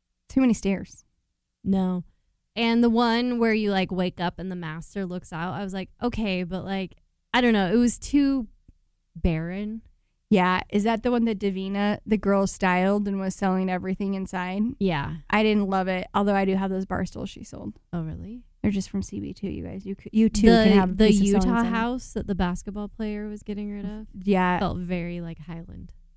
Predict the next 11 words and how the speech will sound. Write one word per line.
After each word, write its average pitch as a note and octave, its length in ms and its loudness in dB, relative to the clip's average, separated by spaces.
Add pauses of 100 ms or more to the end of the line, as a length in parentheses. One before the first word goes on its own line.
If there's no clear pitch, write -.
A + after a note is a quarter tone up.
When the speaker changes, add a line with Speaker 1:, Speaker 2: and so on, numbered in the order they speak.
(140)
Speaker 1:
Oh, F#3+ 180 0
to F3+ 160 -6
me, G3+ 220 -6
it F#3 100 -12
felt G3 320 0
very, F#3 640 -2
um, F#3+ 640 -4 (460)
Daybreak. - 640 -4 (120)
Speaker 2:
Yeah. - 200 -4 (200)
Speaker 1:
Around G#3 320 4
the, G3 120 2